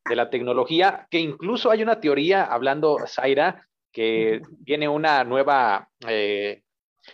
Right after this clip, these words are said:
Speaker 1: eh, onda solar o algo así, una explosión solar que va a afectar las comunicaciones, tal vez. Ya estamos viviéndola y no nos damos cuenta, Zaira.
Speaker 2: <laughs>
Speaker 1: <laughs>
Speaker 2: No,
Speaker 1: Vamos a,
Speaker 2: esperemos
Speaker 1: a
Speaker 2: que no, Ami, pero bueno, tenemos que ir a un corte, ¿no? Vamos a
Speaker 1: Sí.
Speaker 2: aprovechar para ir al corte y vamos ahorita a platicar con Reina para ver si, eh, podemos,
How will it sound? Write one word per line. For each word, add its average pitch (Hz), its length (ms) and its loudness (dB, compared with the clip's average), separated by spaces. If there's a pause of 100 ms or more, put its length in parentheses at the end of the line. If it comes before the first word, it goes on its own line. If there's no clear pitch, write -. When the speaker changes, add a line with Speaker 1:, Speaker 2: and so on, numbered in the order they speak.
(140)
Speaker 1:
eh, - 120 -20 (260)
onda 156 300 -2
solar 120 460 0
o 127 80 2
algo 135 180 0
así, 127 220 -6
una 139 140 -4
explosión 127 420 -10
solar 123 280 -2
que 135 80 -6
va 123 80 0
a 113 40 0
afectar 123 580 -4
las 120 240 -6
comunicaciones, 185 880 -4 (240)
tal 151 380 2
vez. 165 640 2 (320)
Ya 131 160 0
estamos 147 360 0
viviéndola 139 400 2
y 127 60 -2
no 143 100 -2
nos 139 120 0
damos 139 260 -2
cuenta, 147 260 0
Zaira. 151 300 2
Speaker 2:
<laughs> 202 560 -12
Speaker 1:
<laughs> - 720 -10
Speaker 2:
No, 254 140 2
Speaker 1:
Vamos - 220 4
a, - 40 8
Speaker 2:
esperemos 285 260 6
Speaker 1:
a - 60 2
Speaker 2:
que 269 100 2
no, 269 160 0
Ami, 269 280 0
pero 240 240 -2
bueno, 240 360 -2 (260)
tenemos 320 280 0
que 349 60 -2
ir 359 60 -2
a 349 40 -2
un 320 80 -6
corte, 285 320 0
¿no? 240 160 -6
Vamos 302 180 -6
a 302 60 -4
Speaker 1:
Sí. 277 80 -4
Speaker 2:
aprovechar 247 360 -2
para 254 140 -6
ir 254 100 -4
al 247 140 -6
corte 269 600 -6
y 240 100 -10
vamos 247 300 -10
ahorita 240 340 -4
a 262 60 -4
platicar 240 340 -10
con 254 140 -14
Reina 247 260 -8
para 226 140 -4
ver 214 160 -4
si, 240 320 -10
eh, 190 200 -8
podemos, 202 480 -12